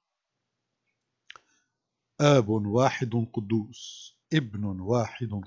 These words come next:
قدوس، روح واحد قدوس. تبارك اسم الرب، لأنه واحد في السماء وعلى الأرض، له المجد إلى الأبد.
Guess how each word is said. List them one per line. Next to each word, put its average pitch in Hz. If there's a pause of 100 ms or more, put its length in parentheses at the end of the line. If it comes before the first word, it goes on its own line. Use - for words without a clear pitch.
قدوس، 113
روح 151
واحد 139 (200)
قدوس. 110 (680)
تبارك 151
اسم 98
الرب، 107 (680)
لأنه 120
واحد 139
في -
السماء 135
وعلى 117
الأرض، 107 (300)
له 107
المجد 95
إلى 131
الأبد. 107